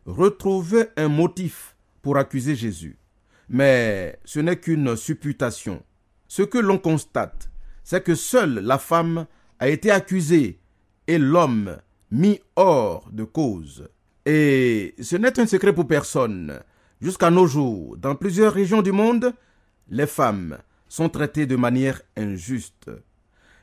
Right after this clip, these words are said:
Elles ont plus de charge à la maison. Elles sont humiliées par les hommes. Et c'est le cas dans notre histoire et toutes les autres horreurs dont sont victimes les femmes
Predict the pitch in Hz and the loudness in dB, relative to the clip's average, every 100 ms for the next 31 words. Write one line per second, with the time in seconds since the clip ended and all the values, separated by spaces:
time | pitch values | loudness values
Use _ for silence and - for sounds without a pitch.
0 | - 170 165 202 233 254 185 175 127 - | -2 0 2 0 0 2 2 2 -8 -2
1 | 214 175 123 107 110 - 151 151 156 123 | 0 0 -2 -8 -8 -2 0 0 0 -2
2 | 127 92 - _ _ _ 143 147 - 147 | -4 -6 -10 _ _ _ -2 -2 -2 -6
3 | - - 180 170 160 139 120 101 139 147 | -6 -6 -2 0 0 0 -2 -2 -2 -2
4 | 156 151 135 104 85 73 67 _ _ _ | 0 0 -2 -2 -6 -12 -14 _ _ _
5 | _ 131 143 139 123 123 _ - 151 127 | _ -4 -2 0 0 -2 _ -2 -2 -2
6 | 117 117 127 - 110 - 123 110 92 67 | -2 -2 -2 -4 -10 -8 -4 -4 -4 -10
7 | 60 - - 127 143 233 175 180 170 202 | -14 -20 -4 -4 -2 -6 0 2 2 2
8 | 165 131 165 165 165 139 113 90 69 50 | 0 2 4 6 6 4 0 -4 -10 -14
9 | _ _ - 101 170 180 180 151 147 170 | _ _ -20 -2 0 2 2 2 0 -2
10 | - 185 147 113 95 139 - 143 165 170 | 0 0 2 -2 -4 -4 -2 -2 -2 -2
11 | 170 | -6